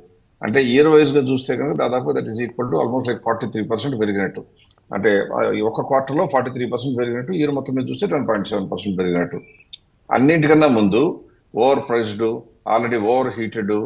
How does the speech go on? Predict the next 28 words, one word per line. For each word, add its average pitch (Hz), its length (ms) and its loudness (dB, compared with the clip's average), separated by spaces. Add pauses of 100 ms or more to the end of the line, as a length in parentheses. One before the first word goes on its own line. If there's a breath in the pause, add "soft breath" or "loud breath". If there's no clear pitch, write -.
(300)
చాలా 123 220 0
expensive 120 540 -4
valuations 117 580 -2
అనే 110 160 -2
మాటలు 123 380 0
ఎక్కువ - 280 -2
వినపడతా 120 300 0
ఉంటాయి 104 220 0
మనకి 98 220 -4
ఇప్పుడు. 90 260 -6
ఏ 113 80 4
పేపర్లో 113 580 2
చూసినా 110 420 -4 (300)
ఎఫ్ఐఎస్ 120 420 4
అమ్మేస్తున్నారని. 104 800 0 (460)
But 113 120 0
contrary 143 640 2
to 117 100 0
that, 92 200 2
still - 540 -2 (460)
లాభాలు 135 460 2
పెరుగుతుంటే 120 680 -2
rate 135 320 2
పెరిగినా 113 440 -2
కూడా 110 260 0
మనం 156 240 0
బాధపడకూడదు, 107 680 0
భయపడకూడదు. 92 720 -4